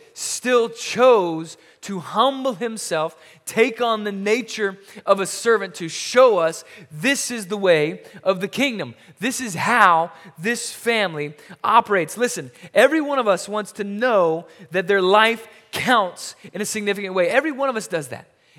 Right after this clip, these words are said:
Everyone wants to know that I can make a difference. I can live a life of significance. That's okay. In fact, God put that in you. He planted that desire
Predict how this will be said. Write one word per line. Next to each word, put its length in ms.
Everyone 260
wants 180
to 40
know 180
that 220
I 140
can 180
make 180
a 60
difference. 520
I 160
can 220
live 160
a 100
life 420
of 160
significance. 480
That's 200
okay. 600
In 140
fact, 300
God 380
put 300
that 260
in 320
you. 260
He 140
planted 600
that 160
desire 520